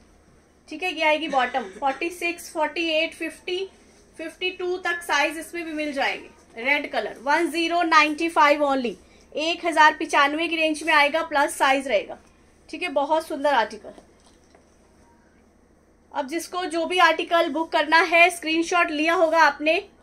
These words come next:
और booking number पे भेजना है। Booking number यानी कि WhatsApp number हमारा यही है जी,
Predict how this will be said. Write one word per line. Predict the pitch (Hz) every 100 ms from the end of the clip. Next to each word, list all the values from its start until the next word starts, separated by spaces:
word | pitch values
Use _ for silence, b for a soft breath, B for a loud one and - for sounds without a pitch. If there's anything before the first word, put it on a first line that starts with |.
| -
और | 269
booking | 269 320 359 349
number | 320 320
पे | 339
भेजना | 330 320 302
है। | 330 339 339 339 240
Booking | 302 330 330
number | 320 294 320
यानी | 285 285
कि | 311 320
WhatsApp | 262 269 - 330 330
number | 320 302 320
हमारा | 320 294 294
यही | 294 302 330
है | 320
जी, | 320 330